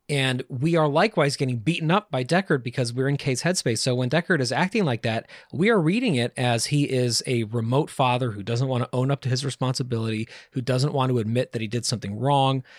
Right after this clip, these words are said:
that he, you know, is deliberately, that he's putting up a wall because he doesn't want to be emotional again.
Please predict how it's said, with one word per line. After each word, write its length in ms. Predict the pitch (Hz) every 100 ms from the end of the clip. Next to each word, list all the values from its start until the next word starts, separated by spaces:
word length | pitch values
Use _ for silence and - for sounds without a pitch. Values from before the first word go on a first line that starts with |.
| - -
that 140 | 117
he, 280 | 127 120 117
you 100 | 127
know, 160 | 113
is 220 | 113 113 -
deliberately, 600 | 127 135 135 143 131 120
that 120 | 117
he's 80 | -
putting 260 | - 139
up 140 | 127 117
a 20 |
wall 380 | 110 117 120 117
because 380 | 117 117 107
he 60 | 113
doesn't 260 | 120 113 123
want 200 | 113 113
to 120 | 107
be 80 | 113
emotional 500 | 113 123 - 135 117
again. 340 | 117 117 113